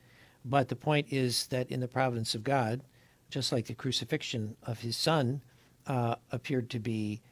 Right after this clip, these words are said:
uh, tragic and disappointing, we know how, how from this and through this came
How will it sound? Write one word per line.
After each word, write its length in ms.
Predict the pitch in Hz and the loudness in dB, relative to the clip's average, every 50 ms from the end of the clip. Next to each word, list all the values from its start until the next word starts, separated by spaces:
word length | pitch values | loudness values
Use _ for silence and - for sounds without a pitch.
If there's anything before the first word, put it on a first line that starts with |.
| _ _ _ | _ _ _
uh, 140 | 135 123 120 | -6 -6 -6
tragic 440 | 117 - 139 127 127 117 120 113 - | -2 0 2 2 2 2 -2 -4 -4
and 100 | 113 110 | -4 -4
disappointing, 640 | 107 120 - - 117 - - 120 110 110 123 151 156 - - _ - - _ | -2 -2 -4 -4 -4 -4 -2 -2 -2 -2 -2 -4 -6 -8 -14 _ -20 -20 _
we 160 | - 123 123 120 | -4 -2 0 2
know 520 | 117 123 139 143 135 127 123 123 120 120 107 | 4 4 4 4 4 4 2 2 -2 -4 -2
how, 320 | 117 123 120 113 113 120 - _ _ _ _ _ _ _ - - _ | 0 2 2 2 0 -4 -10 _ _ _ _ _ _ _ -20 -20 _
how 380 | - - 110 123 123 113 110 - - - - - - _ | -8 -4 -2 0 2 2 0 -2 -6 -14 -20 -20 -20 _
from 420 | - - - - 147 143 139 135 127 | -18 -14 -6 -2 0 2 2 2 2
this 440 | 127 131 135 123 - - - - - - - - - - _ | 4 2 2 2 0 -2 -4 -6 -10 -14 -20 -20 -20 -14 _
and 160 | 135 131 123 | -6 -4 -4
through 280 | - - - 165 165 156 | -2 0 2 4 4 4
this 420 | 135 131 113 110 - - - - - _ - | 4 4 2 4 2 0 -2 -2 -4 _ -16
came 540 | - - 143 139 135 135 127 123 123 123 123 | -4 -2 0 2 2 2 2 0 -2 -4 -8